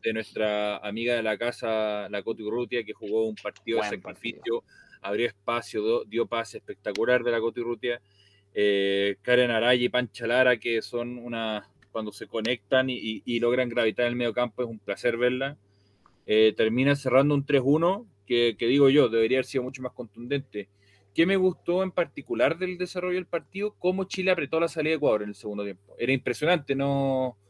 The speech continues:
Speaker 1: tuvo un, una llegada, creo, en el segundo tiempo de Ecuador, pero, pero lo que apretaban, recuperaban en el pri-, en el primer tercio de la cancha de Ecuador, Chile. Entonces, se están viendo buenas cosas. Quizá ahí,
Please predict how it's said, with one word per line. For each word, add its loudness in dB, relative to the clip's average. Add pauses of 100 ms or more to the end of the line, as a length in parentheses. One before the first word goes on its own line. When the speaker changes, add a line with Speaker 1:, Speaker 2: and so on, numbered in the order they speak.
(500)
Speaker 1:
tuvo 6
un, -2 (180)
una 2
llegada, 4
creo, -4
en -6
el -14
segundo -6
tiempo -4
de 2
Ecuador, 2 (100)
pero, 2
pero -8
lo 0
que -2
apretaban, 0
recuperaban 2
en -2
el -10
pri-, -8
en -4
el 2
primer -2
tercio -2
de 2
la 2
cancha -2
de 0
Ecuador, 2 (380)
Chile. -10 (600)
Entonces, 0
se -20
están -2
viendo -4
buenas -2
cosas. -2
Quizá 2
ahí, 2